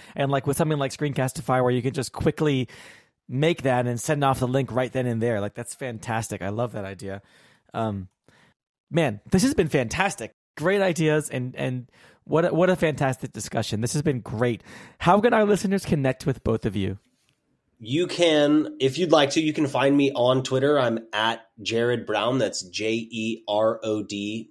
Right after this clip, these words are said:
Speaker 2: Brown underscore, at Jared Brown underscore. Uh, D M me there, and then I'm happy to send over my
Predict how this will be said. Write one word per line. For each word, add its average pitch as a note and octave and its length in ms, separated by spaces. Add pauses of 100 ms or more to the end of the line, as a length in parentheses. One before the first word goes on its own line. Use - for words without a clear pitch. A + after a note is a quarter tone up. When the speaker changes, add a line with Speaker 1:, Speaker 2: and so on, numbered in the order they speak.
(100)
Speaker 2:
Brown G#2 540 (160)
underscore, C#3 720 (240)
at B2 280
Jared A#2 320
Brown A2+ 260
underscore. B2+ 640 (240)
Uh, G#2+ 240 (260)
D F3 240
M D#3 160
me C#3+ 160
there, C3+ 440
and C3 180
then A#2 80
I'm A#2 100
happy A#2+ 380
to B2+ 120
send A#2 280
over A2+ 220
my G2+ 420